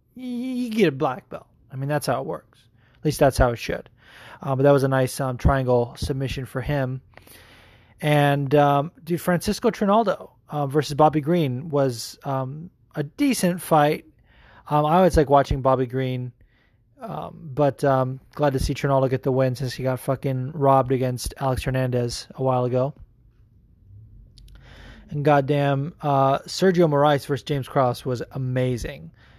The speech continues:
James Cross is fucking great at one seventy. I don't know why he was ever fighting at one fifty-five. That was a terrible mistake. He looked like death at the fucking weigh-ins. He was so drawn out and skinny. Now he can, like, he's not even really bulking up. He's just sort of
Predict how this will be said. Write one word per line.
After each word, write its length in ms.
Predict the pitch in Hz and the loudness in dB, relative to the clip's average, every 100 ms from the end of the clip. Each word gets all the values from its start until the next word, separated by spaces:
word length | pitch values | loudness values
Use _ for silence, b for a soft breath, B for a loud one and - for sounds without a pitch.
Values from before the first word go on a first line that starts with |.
| b | b
James 240 | 160 165 | 2 2
Cross 320 | - 160 135 139 | 6 6 4 -2
is 80 | |
fucking 320 | - 143 - 127 | -6 -6 -6 -6
great 220 | 131 131 | -4 -2
at 100 | 139 | -4
one 200 | 135 127 | -6 -6
seventy. 280 | - 127 131 | -4 -4 -4
I 40 | |
don't 60 | 151 | -2
know 60 | |
why 200 | 143 135 | -2 -2
he 100 | 131 | -2
was 160 | 131 - | -4 -6
ever 220 | - 147 165 | -6 -2 0
fighting 220 | 170 160 | 2 2
at 80 | 156 | 0
one 100 | 151 | -2
fifty-five. 800 | 165 190 180 143 127 127 131 - B B B | -2 -4 0 2 2 0 -4 -10 B B B
That 120 | - 135 | -6 -4
was 140 | 123 | -2
a 60 | 131 | 0
terrible 400 | - 143 143 156 | 2 2 0 -2
mistake. 640 | 160 - 131 127 - - | -4 -2 -2 -2 -8 -14
He 120 | 131 | -8
looked 200 | 143 147 | -4 -2
like 320 | 143 117 117 | -4 -6 -8
death 680 | 110 151 131 139 - - - - b b b b - | 2 4 4 0 -4 -20 -20 -20 b b b b -16
at 140 | 131 | -12
the 80 | 127 | -10
fucking 540 | - 139 - 139 131 | -6 -4 -4 -4 -4
weigh-ins. 680 | 131 131 123 120 139 - - - | -2 0 -2 -4 -6 -6 -6 -4
He 80 | |
was 120 | 143 123 | -4 0
so 220 | 151 160 | 4 4
drawn 300 | 151 160 151 | 6 4 4
out 360 | 131 127 135 _ _ _ b b b b | 2 0 -2 _ _ _ b b b b
and 100 | 135 | -14
skinny. 280 | - 151 135 | -6 -6 -4
Now 160 | 131 | -4
he 100 | 139 | -4
can, 240 | 135 147 135 | -6 -6 -4
like, 320 | 127 123 - _ _ _ b b | -6 -6 -14 _ _ _ b b
he's 160 | - 151 | 0 4
not 120 | 180 | 4
even 160 | 175 | 4
really 220 | 147 160 151 | 4 4 4
bulking 460 | 127 147 - 139 | 4 2 2 -4
up. 180 | 151 135 | -2 -2
He's 120 | 139 | -4
just 120 | 131 | -6
sort 140 | - 139 | -2 0
of 160 | 120 | -2